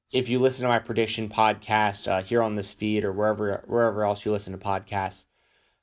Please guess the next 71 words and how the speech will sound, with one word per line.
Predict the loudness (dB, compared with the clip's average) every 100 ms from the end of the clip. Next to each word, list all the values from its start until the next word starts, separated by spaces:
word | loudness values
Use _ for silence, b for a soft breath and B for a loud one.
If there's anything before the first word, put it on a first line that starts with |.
| _ 4
I | 4
chose | 4 4 6 6 4
Balor | 0 2 6 8 6 2
because | -4 2 4 4
I | 4
thought | 4 4
Rollins | 4 4 2 -2
was | -6
the | 0
obvious | 2 2 0 -4
choice, | -2 2 2 0 -8 -10
and | -8 -6
I |
should | -4 -2
have | -2
just | -2
went | -4
with | -2
my | -4
gut, | 0 2 2 0
I | -4
guess, | 0 0 -2 -6
uh, | -2 -2
because | -2 -2 4
Rollins | 6 6 2 4
did | 4 4
win, | 0 0 0 -4 B B
and | 6
I | 6
think | 4 2 2
that | 2
Rollins, | 4 4 2 -4 -4
Rollins | 6 6 6
is | 4
my | 0
favorite | 4 4 4 0
of | -2
these | -6 -6
three | -4 -2 -4 -8 _ -16 -8 0
on | 0
a |
personal | 2 0 0 -4 -4
level, | -4 -6 -10
so, | -2 -2 -2 -6 _ _ _ 2
um, | 6 8
I |
love | 10 10 10
all | 4
three | 4 4
of | 4
them, | -2
though. | -4
I | -2
think | -2
The | 0
Miz | 0 0
is | -2
fantastic. | -4 -2 4 4 4 0
I've | 0
been | 0
a | -2
fan | -2 -2
of | -2
his | 0 0 0
since | -6 -6
his | -4
days | 0 0 -2
on |
The | -6
Real | 2 6 6
World. | 6 2 0